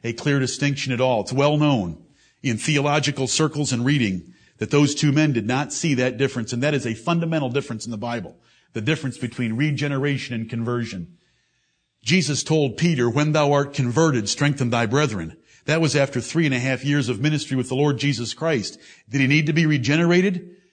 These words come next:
Or did he need to be converted from his impulsive promises of what he was gonna do for the Lord and his horrible denying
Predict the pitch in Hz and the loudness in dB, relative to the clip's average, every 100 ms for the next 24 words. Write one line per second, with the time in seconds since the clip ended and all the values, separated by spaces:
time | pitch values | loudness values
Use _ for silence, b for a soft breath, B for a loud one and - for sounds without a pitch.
0 | B B B _ _ _ _ 143 143 127 | B B B _ _ _ _ 0 2 2
1 | 131 156 147 143 165 165 131 123 156 120 | 2 2 2 2 0 0 -2 2 2 2
2 | 101 - 120 120 117 113 156 175 175 127 | -2 -2 -2 0 -2 -2 0 0 0 -6
3 | - 160 147 127 131 117 139 151 139 139 | -6 -4 -2 -2 -4 -2 -2 -2 -2 -2
4 | 127 120 156 - 131 143 123 104 104 b | -4 -2 -4 -2 0 2 2 0 -4 b
5 | b b b - 139 131 120 117 - 175 | b b b -4 -2 0 0 -2 0 2
6 | 170 147 131 120 139 151 113 95 85 | 2 2 0 0 0 0 -2 -2 -6